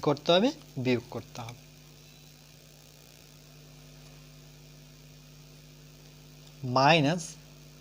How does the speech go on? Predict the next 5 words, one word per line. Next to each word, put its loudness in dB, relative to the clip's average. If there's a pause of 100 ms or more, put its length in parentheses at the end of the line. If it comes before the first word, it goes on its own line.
(460)
থ্রি 2 (920)
এম 2 (640)
স্কয়ার 6 (760)
প্লাস 4 (800)
টু 4